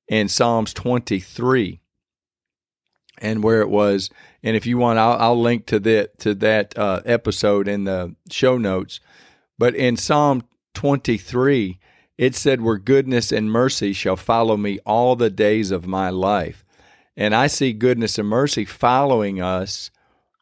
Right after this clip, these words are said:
and because we're throwing out seed, we're throwing out good seed, we're throwing out bad seed, and I'm not gonna rehash that episode. You can go back and listen to it.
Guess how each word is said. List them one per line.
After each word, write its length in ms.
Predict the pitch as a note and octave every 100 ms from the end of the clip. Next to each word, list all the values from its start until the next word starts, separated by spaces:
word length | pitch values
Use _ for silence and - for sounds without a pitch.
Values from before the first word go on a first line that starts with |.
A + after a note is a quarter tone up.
| _
and 400 | - A2 G#2+ G2+ - _
because 420 | A#2+ A2+ B2 A2 G#2+
we're 160 | B2+
throwing 400 | - B2 A#2+ A#2
out 180 | A2+ A#2
seed, 380 | - C#3 D3+ F#2+
we're 140 | G#2
throwing 280 | G2+ A2 G#2+
out 220 | G2+ F#2
good 240 | A2 A2 -
seed, 260 | A#2+ A#2+
we're 100 | G#2+
throwing 280 | - G#2 G2+
out 160 | F#2 F2+
bad 260 | F#2+ G2+
seed, 260 | - A2+ A2+
and 120 | G#2
I'm 100 | G#2
not 160 | G2+ G2+
gonna 160 | G2+
rehash 640 | G2+ A#2 G2+ G#2+ A2+ G#2 -
that 200 | G2+ G2
episode. 480 | A2+ - - F#2 F2+
You 100 | G2+
can 120 | G2
go 160 | G2 F#2+
back 240 | F#2+ F#2+
and 100 | G2+
listen 300 | A#2 - G2
to 160 | - F#2
it. 180 | E2+